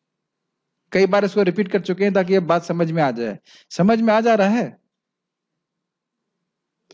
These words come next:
<laughs> मैं इस, मेरे मन में जो आने वाले राग, द्वेष इत्यादि जो कुछ भी हैं, उससे मेरा कोई सरोकार नहीं है।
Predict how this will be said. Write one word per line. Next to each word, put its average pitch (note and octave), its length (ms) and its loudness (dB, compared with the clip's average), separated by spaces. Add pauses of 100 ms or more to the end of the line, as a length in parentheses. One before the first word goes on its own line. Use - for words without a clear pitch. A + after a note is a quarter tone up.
(540)
<laughs> F#3+ 400 -4 (1200)
मैं F3 280 2
इस, F#3+ 360 -2
मेरे E3 320 2
मन G3+ 180 0
में G#3+ 120 0
जो G#3 80 2
आने G3+ 220 2
वाले G3+ 240 0
राग, F3+ 300 2
द्वेष F#3 320 -2
इत्यादि F#3 240 -4
जो F#3 140 0
कुछ F3+ 200 -4
भी F#3 180 -4
हैं, G3 180 2
उससे F#3+ 300 -2
मेरा F#3 560 0 (220)
कोई F#3+ 240 2
सरोकार D3+ 500 -2
नहीं A2+ 260 -10
है। F#2+ 160 -20